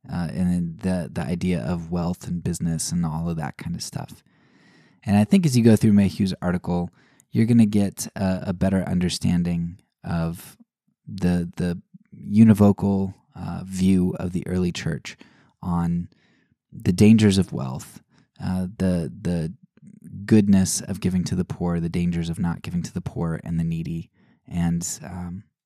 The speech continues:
the, uh, the dangers of comfort. It's not a, a new danger that the early church realized.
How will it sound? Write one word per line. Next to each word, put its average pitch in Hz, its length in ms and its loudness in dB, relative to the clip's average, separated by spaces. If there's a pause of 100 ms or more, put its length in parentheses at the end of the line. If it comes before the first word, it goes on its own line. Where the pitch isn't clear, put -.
(580)
the, 85 480 -6 (400)
uh, 90 260 -10 (300)
the 92 80 -4
dangers 98 420 4
of 87 120 -4
comfort. - 520 -8 (1700)
It's 123 180 0
not 151 480 4 (280)
a, 104 320 2
a 104 100 0
new 113 240 10
danger 87 560 0 (220)
that 95 140 -6
the 98 120 -2
early 92 200 0
church - 300 -6
realized. 82 600 -6